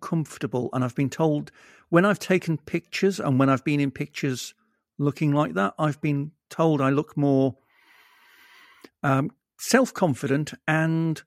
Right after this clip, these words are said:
kind of, and this is a weird thing to say, taller, because I, I will, you know, sort of stand up straight more. I'll be more comfortable with,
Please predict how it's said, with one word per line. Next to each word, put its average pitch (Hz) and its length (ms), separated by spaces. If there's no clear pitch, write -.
kind 311 500
of, 220 220
and 190 120
this 220 140
is 202 60
a 175 60
weird 165 180
thing 151 140
to 151 80
say, 151 220
taller, 131 640
because 165 280
I, 143 120
I 151 260
will, 151 260
you 156 120
know, 117 120
sort 127 160
of 117 60
stand 143 340
up 139 120
straight - 380
more. 110 260
I'll 110 100
be 120 140
more 120 380
comfortable 123 540
with, 117 380